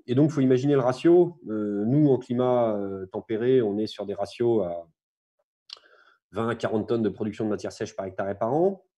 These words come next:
Euh, si vous avez, par contre, dans des climats tropicaux, des productions de biomasse de cent tonnes, deux cents tonnes, trois cents tonnes, voire quatre cents tonnes, euh, aujourd'hui, on sait que, par exemple, là, on a un projet en Mauritanie, euh, les,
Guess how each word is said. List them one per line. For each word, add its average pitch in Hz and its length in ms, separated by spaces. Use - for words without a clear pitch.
Euh, 104 800
si - 320
vous 156 240
avez, 139 240
par 135 160
contre, 139 160
dans 120 140
des 113 260
climats 117 320
tropicaux, 123 540
des 120 100
productions 120 400
de 110 80
biomasse 117 560
de 95 220
cent 107 240
tonnes, 120 260
deux 104 100
cents 101 260
tonnes, 117 280
trois 104 140
cents 101 160
tonnes, 117 200
voire 98 160
quatre - 160
cents 131 140
tonnes, 185 300
euh, 104 140
aujourd'hui, 107 380
on 113 120
sait 120 220
que, - 40
par 98 100
exemple, 104 260
là, 95 60
on 95 160
a 92 40
un 90 40
projet 110 280
en 110 80
Mauritanie, 104 680
euh, 92 580
les, 87 240